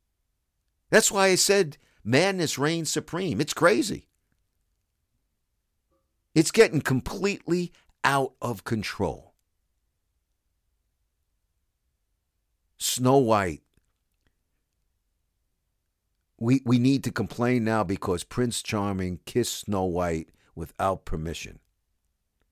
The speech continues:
S-, see, people have their, I, I really believe this. A lot of people just have their own issues in life.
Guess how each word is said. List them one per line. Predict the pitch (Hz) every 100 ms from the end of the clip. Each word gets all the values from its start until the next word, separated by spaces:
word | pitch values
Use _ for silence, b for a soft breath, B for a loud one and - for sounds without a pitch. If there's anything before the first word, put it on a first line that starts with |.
| _ _ _ _ _ _ _ _ _ _ _ _ _ _ _ _ _ _ _ _ _ _ _ _ _ _ _ _ _ _ _ _ _ -
S-, | - - -
see, | 170 160
people | - 240 214 185
have | 147 151
their, | 151 -
I, | 165 170
I | 185
really | 185 202 175
believe | 131 131 160 139
this. | 110 110
A |
lot | 135 165
of | 151
people | 160 127
just | 113 123
have | 135 117
their | 117 -
own | 117 120
issues | 113 - 123 90
in | 90 87
life. | 104 82 64 -